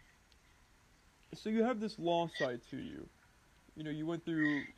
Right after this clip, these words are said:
you went through your ups and downs in your teenage years. You did a lot of trial and error. Where did the,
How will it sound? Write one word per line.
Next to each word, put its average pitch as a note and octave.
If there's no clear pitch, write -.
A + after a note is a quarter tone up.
you E3+
went E3+
through E3+
your D3+
ups D3+
and D3
downs C#3+
in D3
your C3
teenage C#3+
years. D#3
You C3+
did E3+
a E3
lot D#3
of C#3+
trial D3
and C3+
error. D3
Where D#3+
did B3
the, A#3+